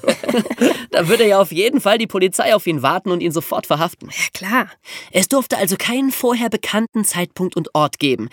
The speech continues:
Speaker 1: keine Übergabe von Hand zu Hand, denn da würde definitiv die Polizei lauern.
Speaker 2: Mhm.
Speaker 1: Aber Funke hatte eine Idee. Der Kaufhausmitarbeiter mit dem Geld sollte in einen Zug steigen.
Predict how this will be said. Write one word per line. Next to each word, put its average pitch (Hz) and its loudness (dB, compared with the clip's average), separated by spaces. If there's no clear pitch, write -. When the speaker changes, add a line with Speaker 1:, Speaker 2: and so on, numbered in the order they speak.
Speaker 1:
keine 208 2
Übergabe 175 0
von 143 -4
Hand 214 0
zu 156 0
Hand, 196 -2
denn 175 2
da 180 0
würde 208 0
definitiv 196 2
die 131 -4
Polizei 120 0
lauern. 113 -4
Speaker 2:
Mhm. 196 -10
Speaker 1:
Aber 160 0
Funke 269 0
hatte 196 -4
eine 180 0
Idee. 156 -6
Der 139 2
Kaufhausmitarbeiter 196 0
mit 127 -2
dem 127 0
Geld 190 0
sollte 208 0
in 180 0
einen 160 -2
Zug - 2
steigen. - -6